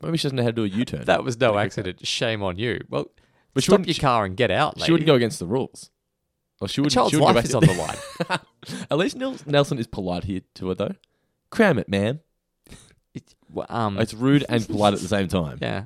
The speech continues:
Speaker 2: okay.
Speaker 1: At least he's calling her ma'am.
Speaker 2: Gives her a title.
Speaker 1: Not just saying, you know, "Shut up."
Speaker 2: Yeah.
Speaker 1: Uh, then we get the batting cages. Um, not much to say there. Just you, typical, the ball's continuously hitting.
Speaker 2: I would love to go to a batting cage.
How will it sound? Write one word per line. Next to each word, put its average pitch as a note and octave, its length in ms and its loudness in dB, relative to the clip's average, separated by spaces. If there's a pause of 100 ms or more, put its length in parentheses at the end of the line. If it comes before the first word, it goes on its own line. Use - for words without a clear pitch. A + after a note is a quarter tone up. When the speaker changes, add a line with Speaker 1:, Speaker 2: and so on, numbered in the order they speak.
(140)
Speaker 2:
okay. - 180 -8
Speaker 1:
At - 120 -8
least D#3 140 -2
he's C#3+ 80 -10
calling B2+ 220 -2
her G2+ 80 -4
ma'am. F2 380 -4
Speaker 2:
Gives G#2+ 180 -8
her F#2 120 -2
a E2 60 -6
title. F2 500 -4
Speaker 1:
Not C#3 80 -4
just B2 160 -6
saying, F#2 340 -6
you D#2+ 80 -18
know, D2 100 -14 (120)
"Shut G2 220 -2
up." C#2+ 240 -10 (100)
Speaker 2:
Yeah. E2+ 140 -8 (440)
Speaker 1:
Uh, F2+ 120 -8
then A2 100 -4
we A2+ 80 -2
get G2+ 60 -4
the F2 60 -6
batting F2+ 220 -6
cages. F2 420 -10 (540)
Um, E2+ 540 -8 (200)
not G#2+ 80 -4
much - 120 -8
to D#2+ 60 -10
say D2+ 160 -10
there. D2 180 -10 (120)
Just - 200 -10 (260)
you, F#2+ 180 -10
typical, E2+ 500 -6 (200)
the E2+ 100 -14
ball's F2 240 -4
continuously D#2+ 360 -12
hitting. D#2 400 -10
Speaker 2:
I B3 160 0 (140)
would - 120 -6
love F#2+ 200 -6
to - 80 -20
go F2+ 120 -6
to F#2 80 -6
a F#2 60 -6
batting F#2 240 -8
cage. - 340 -20